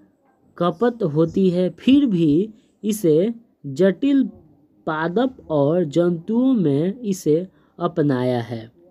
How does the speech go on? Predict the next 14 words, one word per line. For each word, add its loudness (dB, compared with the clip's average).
इसमें 2
जो 4
संतति -2
पैदा -4
होता -6
है, -4
वो 2
अपने -2
जनक -2
के 2
समरूप 2
नहीं 2
होता -6
है। -16